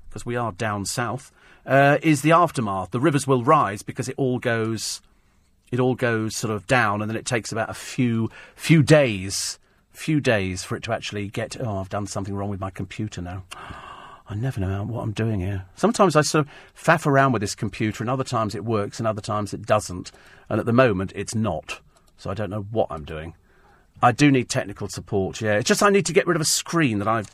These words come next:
stupidly opened up. And sometimes I open up a screen, and then, uh, there's normally a little cross at the bottom of it, and I can, uh, I can, I can click on the little cross,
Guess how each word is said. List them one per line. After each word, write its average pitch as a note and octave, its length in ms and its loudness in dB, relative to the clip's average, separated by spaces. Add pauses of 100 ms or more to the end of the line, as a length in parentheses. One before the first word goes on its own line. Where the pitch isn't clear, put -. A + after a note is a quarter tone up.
stupidly B2 640 -2
opened B2 280 0
up. A2+ 240 2 (440)
And C3 80 -2
sometimes F#3 340 4
I C3+ 140 2
open C#3 200 0
up C#3 120 -2
a A#2+ 40 -6
screen, A#2 640 -2 (320)
and A#2+ 440 2
then, B2+ 140 4
uh, B2+ 80 2
there's C3+ 180 4
normally F#3+ 220 6
a E3 40 4
little D#3 200 2
cross - 420 2
at D3+ 60 -2
the C3+ 80 0
bottom C3 340 2
of G2 140 -4
it, - 420 -8
and A#2+ 100 0
I A#2 160 0
can, A#2+ 440 2
uh, A#2 300 2 (420)
I A2+ 160 2
can, B2 420 0
I B2 80 2
can B2+ 240 0
click - 320 -2
on C#3 80 6
the B2 60 4
little B2+ 220 0
cross, - 640 2